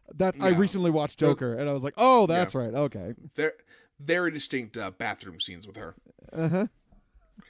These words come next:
Speaker 2: We'll do, we're, we'll do Joker one day.
Speaker 1: <laughs>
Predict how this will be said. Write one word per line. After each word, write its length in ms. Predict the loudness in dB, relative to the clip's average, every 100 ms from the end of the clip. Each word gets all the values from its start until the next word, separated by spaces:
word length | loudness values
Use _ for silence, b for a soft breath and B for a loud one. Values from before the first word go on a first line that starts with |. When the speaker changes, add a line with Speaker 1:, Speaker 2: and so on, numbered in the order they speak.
| b b b b
Speaker 2:
We'll 140 | -8
do, 180 | -8 -8
we're, 140 | -6 -6
we'll 160 | -6
do 140 | -6 -4
Joker 340 | -6 -8 -12
one 200 | -14 -14
day. 200 | -16 -18 _ _ b b b
Speaker 1:
<laughs> 100 | b